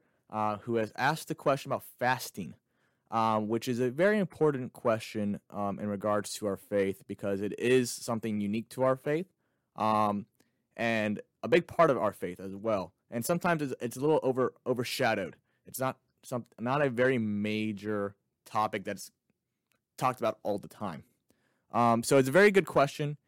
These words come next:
and I'm going to try to answer it by breaking it down into two, uh, segments. Um, so the first part of the question I wanna answer is really, why do we fast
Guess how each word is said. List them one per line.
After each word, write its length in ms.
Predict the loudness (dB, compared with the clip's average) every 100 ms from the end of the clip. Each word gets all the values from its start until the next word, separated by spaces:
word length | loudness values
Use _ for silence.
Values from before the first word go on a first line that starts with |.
| _ _ -2
and 160 | 2
I'm 400 | 2 2 2 -2 -6
going 200 | 0 0
to 120 | 0
try 180 | 0 0
to 160 | 0 -2
answer 380 | -4 -2 2
it 160 | 2 4
by 160 | 2 4
breaking 320 | 2 0 -2
it 140 | -4
down 200 | -2 -4
into 220 | -6 -10 -14
two, 640 | -6 0 4 4 2 0 -6 _ _ _ -2
uh, 320 | 2 2 0
segments. 760 | -6 -2 -2 0 -6 -10 -16 -20 _ _ _ _ -4
Um, 460 | 0 2 2 -2 -10 _ _
so 160 | 2
the 100 | 2
first 460 | 4 6 6 4 0
part 300 | 2 2 2 -4
of 140 | -6
the 60 | -4
question 480 | -2 0 0 -6 -6
I 60 | -2
wanna 180 | 0 0
answer 320 | -4 -4 -2
is 300 | 0 0 -2 -8
really, 400 | -4 -2 -2 -6 _ _ _ _ _ _ _ _ -8
why 380 | 2 4 6
do 100 | 6
we 100 | 6
fast 480 | 4 4 6 4 0